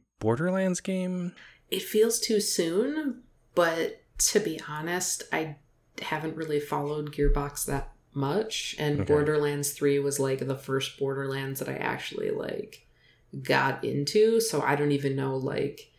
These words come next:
Speaker 2: in the past how long it's taken them to, like, add to that franchise.
Speaker 1: Yeah, I just wonder if they're gonna try to have a tie-in game with the movie at all, or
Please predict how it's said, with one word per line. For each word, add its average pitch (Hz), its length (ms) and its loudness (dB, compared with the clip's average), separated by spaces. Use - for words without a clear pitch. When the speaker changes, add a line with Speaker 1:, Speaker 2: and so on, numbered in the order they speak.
Speaker 2:
in 143 200 4
the 131 60 0
past 131 460 -2
how 139 160 -2
long 135 240 -4
it's 135 160 -2
taken 135 340 0
them 135 220 -4
to, - 100 -6
like, - 380 -4
add 131 320 -4
to 143 100 -6
that - 240 -8
franchise. - 680 -6
Speaker 1:
Yeah, 98 440 4
I 113 120 4
just 135 180 4
wonder 123 240 8
if 113 80 2
they're 117 100 2
gonna 104 200 2
try 101 260 0
to 101 100 2
have 101 200 2
a 92 40 2
tie-in 98 520 -2
game 95 240 -2
with 92 100 -6
the 95 80 0
movie 87 680 -6
at 101 100 -2
all, 85 340 0
or 90 400 -2